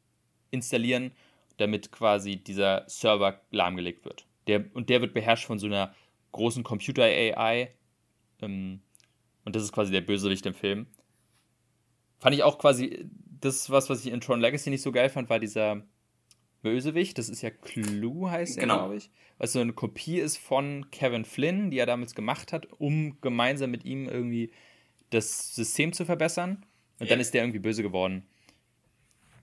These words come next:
Speaker 1: Und der war, also im Vergleich zu, ich, wie heißt denn das Vieh aus dem ersten Teil? Ähm,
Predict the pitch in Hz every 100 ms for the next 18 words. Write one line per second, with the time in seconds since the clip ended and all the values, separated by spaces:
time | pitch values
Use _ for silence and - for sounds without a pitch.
0 | _ _ - 117 123 131 131 135 139 123
1 | 127 127 117 139 151 139 127 123 - 123
2 | - 113 120 113 127 123 113 117 - -
3 | _ _ _ _ _ _ _ - - 127
4 | 104 - 113 104 - 110 - 104 101 _
5 | _ _ _ - - _ _ _ - 113
6 | 110 107 101